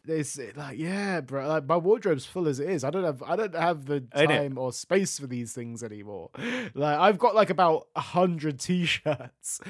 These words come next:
Speaker 1: and guaranteed I only use about twenty-five percent of them.
Speaker 2: Uh, if that.
Speaker 1: Yeah.
Speaker 2: Like, I've got so many t-shirts, I think I wear the same ten.
Speaker 1: Yeah, I think it's just, it's been wise with that kind of stuff. So, yeah,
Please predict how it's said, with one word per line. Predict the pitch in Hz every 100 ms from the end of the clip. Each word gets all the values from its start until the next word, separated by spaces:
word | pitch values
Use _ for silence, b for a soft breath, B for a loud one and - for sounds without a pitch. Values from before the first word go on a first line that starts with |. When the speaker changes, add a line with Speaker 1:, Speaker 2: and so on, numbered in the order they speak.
| 233 208
Speaker 1:
and | 160 151
guaranteed | 131 190 170 151 185 180 147
I | 139 139
only | 135
use | 131
about | 120 127
twenty-five | - 143 127 120 120 110
percent | 104 - 131 -
of | -
them. | - _ -
Speaker 2:
Uh, | 135 151 - -
if | 143 -
that. | 117 87 -
Speaker 1:
Yeah. | - 117 104 67 101 _ 139
Speaker 2:
Like, | 143 151 - -
I've | 147
got | 160 147 - _
so | - 180 165
many | 160 147
t-shirts, | - 143 131 101 110
I | 113
think | 143 143
I |
wear | 123 123
the | 113
same | - 117 107
ten. | - 110 101 110 - _ 139
Speaker 1:
Yeah, | 175 185 175
I | 175
think | 226 226
it's | 196
just, | 196
it's | 180 226
been | - 254
wise | 254 254 214
with | 127
that | 95
kind | - 87
of |
stuff. | - 87 -
So, | 156
yeah, | 208 254